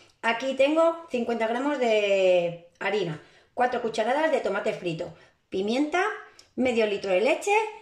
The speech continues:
y sal. Es súper sencilla y está buenísima, así que comenzamos. En primer lugar vamos a incorporar la mantequilla. La vamos a dejar que se vaya deshaciendo.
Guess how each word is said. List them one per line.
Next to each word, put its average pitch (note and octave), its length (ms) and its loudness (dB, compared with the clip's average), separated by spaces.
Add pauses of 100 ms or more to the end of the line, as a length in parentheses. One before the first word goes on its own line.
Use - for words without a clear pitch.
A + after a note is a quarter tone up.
(280)
y E4+ 420 -2
sal. - 420 -6 (1000)
Es D4 140 2
súper B3+ 200 -2
sencilla E4 460 0 (240)
y A#3 120 0
está A#3 200 0
buenísima, E3 640 -2
así G3+ 320 -4
que F3+ 340 -2
comenzamos. F3+ 760 -2 (600)
En C4+ 140 -4
primer C#4+ 260 -2
lugar F#4 320 2
vamos D4 240 -2
a C4+ 40 -4
incorporar C4+ 460 0
la F#4+ 60 0
mantequilla. F3+ 640 -6 (1500)
La A#3 120 2
vamos A#3+ 240 -2
a G#3+ 80 0
dejar F3 320 -4
que F#3 80 -10
se F3+ 140 -6
vaya F3 240 -4
deshaciendo. C#4+ 520 -4